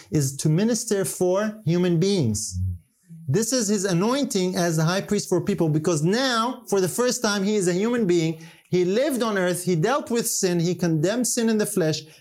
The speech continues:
took that life to heaven, and now the Father accepts this life and says, "We will anoint you with the oil of gladness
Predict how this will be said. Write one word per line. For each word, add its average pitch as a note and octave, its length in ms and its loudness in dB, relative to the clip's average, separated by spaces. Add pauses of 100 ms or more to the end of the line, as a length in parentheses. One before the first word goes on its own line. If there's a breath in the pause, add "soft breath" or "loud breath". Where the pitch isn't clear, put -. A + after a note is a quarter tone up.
(140 loud breath)
took D4+ 180 0
that A3+ 260 0
life G#3 280 0
to A3+ 140 -2
heaven, E3+ 540 0
and E3 100 2
now A#3 160 0
the A3+ 100 0
Father A#3 320 0
accepts C4+ 540 -2
this - 260 -2
life F3 360 0 (180 loud breath)
and E3+ 240 2
says, E3+ 400 0
"We E3 140 2
will D#3 160 2
anoint F#3 560 0
you C4 100 0
with G3+ 180 0
the C3 160 -2
oil F3+ 240 0
of C#3+ 140 -2
gladness B2 840 -2